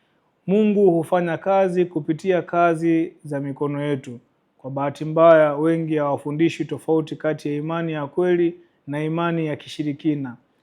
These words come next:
Hivyo, wanaishia kusadiki kwamba manabii wanaweza kufungua milango bila wao kujitahidi. Namba tatu ni teolojia ya mafanikio,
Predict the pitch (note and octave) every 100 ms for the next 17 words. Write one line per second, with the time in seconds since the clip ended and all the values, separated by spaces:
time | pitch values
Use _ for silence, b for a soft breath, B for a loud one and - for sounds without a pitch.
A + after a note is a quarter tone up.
0 | _ - G#3+ E3+ E3 D#3+ E3 F3 F3+ -
1 | A3 F#3 F3+ - E3 F3 F3 D3 D3 C#3+
2 | C3 C3+ - D3 D#3 D#3 E3+ G3+ G3 E3
3 | D3+ D3+ E3 E3+ E3 D#3+ D#3 C#3 D3+ D3+
4 | D#3+ D#3 D3 D#3 F3+ F3+ E3+ E3+ E3 b
5 | b - D#3 D#3+ D3 D#3 D#3+ D#3 D3+ D#3
6 | D#3+ _ - C3+ C3+ C#3 C3+ C3 B2 A2+
7 | _ _ _ _ _ _ _ _ _ _
8 | D3 E3 E3+ G#3+ A#3 G#3+ - F#3 E3+ E3+
9 | D#3 F3 F3 E3+ F3 G3+ G3 F3+ D#3+ D#3
10 | D#3 D3 D3+ D3+ D3+ - F3+ D#3 B2